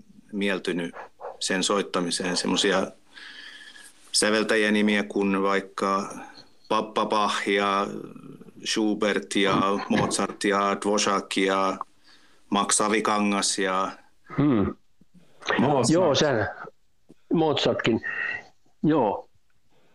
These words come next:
Speaker 2: Max ja Mozart. Tota, sehän on erittäin, erittäin mielenkiintoinen, mielenkiintoinen juttu, että siis mun ymmärtääkseni säveltäjät, siinä on kaksi vaihtoehtoa.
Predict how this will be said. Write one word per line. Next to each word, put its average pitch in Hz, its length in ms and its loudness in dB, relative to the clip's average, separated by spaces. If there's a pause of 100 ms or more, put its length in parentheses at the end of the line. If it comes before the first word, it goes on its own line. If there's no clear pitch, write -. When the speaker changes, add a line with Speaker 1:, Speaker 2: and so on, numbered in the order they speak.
Speaker 2:
Max 139 300 2
ja 127 100 4
Mozart. 120 500 2 (500)
Tota, 135 280 2 (380)
sehän 190 300 4
on 156 140 2 (340)
erittäin, 165 400 2
erittäin 156 380 2
mielenkiintoinen, 117 760 4
mielenkiintoinen 120 520 4
juttu, 151 220 2
että 113 160 0
siis 123 180 2
mun 214 220 4
ymmärtääkseni 120 800 2
säveltäjät, 147 600 2 (100)
siinä 127 280 2
on - 80 -4
kaksi 160 300 2
vaihtoehtoa. - 840 0